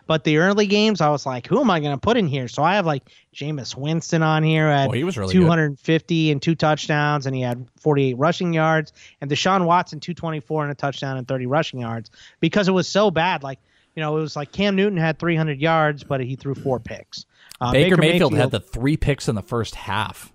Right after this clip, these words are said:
Speaker 1: Yeah, three hundred ninety-seven yards, a touchdown, and three picks. Um, <clears throat>
Speaker 2: Josh
Speaker 1: Josh
Speaker 2: Allen
Speaker 1: Allen
Speaker 2: was really good. Now, you gotta throw him
Speaker 1: Dude,
Speaker 2: in there.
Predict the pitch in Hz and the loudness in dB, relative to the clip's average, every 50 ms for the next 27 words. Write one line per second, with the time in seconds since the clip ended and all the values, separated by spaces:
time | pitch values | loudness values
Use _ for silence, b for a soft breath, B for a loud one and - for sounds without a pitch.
0 | _ - 165 160 143 127 - - 180 190 214 202 202 208 190 185 185 190 175 - | _ -4 -2 -2 -2 -2 -4 -4 0 2 4 4 4 4 2 2 0 0 0 0
1 | 190 180 175 160 160 165 160 135 127 - 165 160 - - 151 139 123 - - - | 0 0 0 0 0 0 -2 -2 -2 -2 -2 -2 0 -2 -4 -4 -4 -8 -10 -8
2 | 160 160 151 - - 175 147 107 - - - - - b b b b b b b | -6 -6 -6 -4 -2 -4 -4 -4 -6 -14 -20 -20 -20 b b b b b b b
3 | 147 139 143 143 147 156 - _ - 220 - - 220 233 202 180 247 262 269 - | -4 -2 -2 -2 -4 -8 -12 _ -12 -10 -4 0 2 4 6 6 8 6 6 6
4 | - 214 202 196 196 180 151 143 143 123 107 117 113 120 135 135 135 131 123 101 | 4 4 6 6 6 6 4 4 2 2 0 -2 0 2 4 4 4 4 2 2
5 | 123 113 90 104 117 127 147 196 208 240 214 196 - - 175 151 131 127 131 123 | 2 0 0 0 0 0 0 2 4 4 4 4 2 4 4 4 4 4 4 2
6 | 120 107 95 85 80 76 - | 2 0 -2 -4 -8 -10 -14